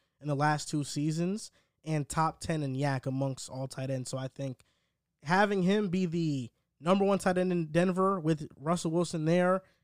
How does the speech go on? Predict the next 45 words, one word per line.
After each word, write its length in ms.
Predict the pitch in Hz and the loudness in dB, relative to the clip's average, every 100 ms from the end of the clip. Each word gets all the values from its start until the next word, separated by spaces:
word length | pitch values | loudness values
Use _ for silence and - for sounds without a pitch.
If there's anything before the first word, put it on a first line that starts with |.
| _ - | _ -10
I 80 | 151 | -4
think 100 | 180 | -2
he's 100 | 175 | 0
gonna 140 | 180 | 0
have 120 | 175 | 2
a 60 | 165 | 2
big 180 | 170 165 | 0 -2
time 200 | 160 160 | -4 -2
year. 120 | 160 | 0
And 100 | 135 | 0
then 120 | 143 | 0
not 180 | 139 143 | 0 2
only 220 | 147 143 | 2 2
that, 240 | 143 147 | 2 0
but 100 | 143 | 0
the 80 | 131 | -6
Tim 200 | 127 143 | -4 -4
Patrick 300 | 139 139 135 | -2 -2 -2
injury 480 | 139 135 143 147 147 _ _ _ - | -4 -2 0 0 -2 _ _ _ -4
just 180 | 147 139 | -4 -2
opens 300 | 151 147 143 | 0 2 0
up 80 | |
more 180 | 139 139 | 0 -2
targets 360 | - 139 139 135 | -2 -2 -2 -4
for 180 | 131 135 | -6 -4
him. 220 | 139 143 _ _ - | -4 -6 _ _ -8
I 100 | 165 | -4
think 180 | 202 | -4
Albert 340 | 160 160 156 151 | 0 2 2 2
O 160 | 156 151 | 0 0
is 120 | 131 | 0
one 100 | 151 | 0
of 60 | |
the 60 | 147 | 2
more 220 | 143 143 | 2 0
dynamic 640 | 139 131 127 131 147 143 135 | -2 -4 -2 -2 -2 -4 2
players 640 | - 143 131 123 117 - - _ | 2 2 -2 -4 -8 -12 -16 _
at 100 | 151 | -10
the 60 | 147 | -8
tight 220 | 156 147 | -4 -2
end 100 | 147 | -4
position 320 | 143 143 147 | -6 -6 -6
in 100 | 135 | -4
the 40 | 127 | -4
league, 320 | 143 139 | -2 -2